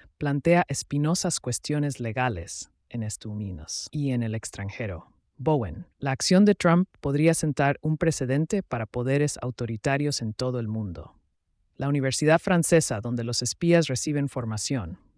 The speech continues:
Emociones crudas mientras los dolientes asisten a misa por las víctimas del incendio en un bar suizo. Mira, cómo fue en la sala del tribunal durante la audiencia de Maduro.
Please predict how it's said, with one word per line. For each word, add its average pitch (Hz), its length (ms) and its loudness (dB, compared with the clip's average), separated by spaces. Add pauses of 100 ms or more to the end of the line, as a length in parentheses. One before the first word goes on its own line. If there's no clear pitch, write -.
(120)
Emociones 165 500 2
crudas 165 460 2
mientras 123 240 -2
los 120 120 -2
dolientes 156 520 2
asisten 165 400 -2
a 151 60 0
misa 156 440 0 (400)
por 139 140 -4
las 123 160 -2
víctimas 151 420 -2
del 127 140 -2
incendio 147 560 0
en 123 120 -4
un 131 120 0
bar 123 180 -2
suizo. - 560 -8 (340)
Mira, 135 380 -4 (160)
cómo 160 240 0
fue 175 200 2
en 175 80 4
la 156 100 2
sala 170 260 6
del 165 160 4
tribunal 143 540 2
durante 131 320 -2
la 120 80 -2
audiencia 147 440 0
de 123 100 -2
Maduro. 117 500 -4